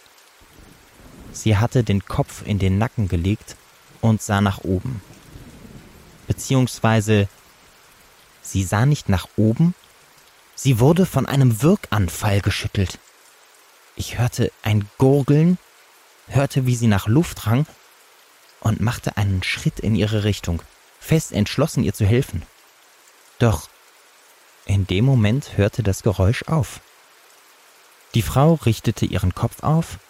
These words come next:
sah mich an und lächelte.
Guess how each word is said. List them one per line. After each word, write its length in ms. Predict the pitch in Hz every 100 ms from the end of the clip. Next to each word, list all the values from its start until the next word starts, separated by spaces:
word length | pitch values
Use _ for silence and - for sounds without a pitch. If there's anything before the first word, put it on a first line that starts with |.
| _ _ _ _ -
sah 220 | 113 110
mich 220 | 117 -
an 180 | 107 123
und 380 | - 117 - - _ _ _ _ _ _ _ _ _ _ -
lächelte. 580 | 98 95 156 160 202